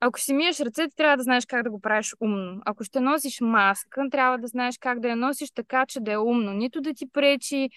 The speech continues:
нито да пречи на някой друг, но да е, да е сложена тогава, когато има смисъл да я слагаш. Като влезем в детайли, се оказва, че не е нещо, нали, супер елементарно и не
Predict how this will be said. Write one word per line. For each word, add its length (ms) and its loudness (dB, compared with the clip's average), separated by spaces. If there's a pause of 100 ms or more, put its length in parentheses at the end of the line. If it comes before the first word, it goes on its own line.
(220)
нито 240 2
да 100 4
пречи 340 2
на 100 0
някой 340 0
друг, 200 -2 (240)
но 180 2
да 120 4
е, 180 0 (420)
да 140 0
е 40 0
сложена 500 -2
тогава, 640 2
когато 380 -2
има 220 0
смисъл 400 -4
да 100 -6
я 100 -10
слагаш. 600 -10 (1000)
Като 240 -4
влезем 360 2
в 140 2
детайли, 440 0
се 120 -4
оказва, 380 0
че 140 -4
не 160 0
е 60 -2
нещо, 680 -4
нали, 460 -2 (460)
супер 360 4
елементарно 880 2
и 80 2
не 120 -2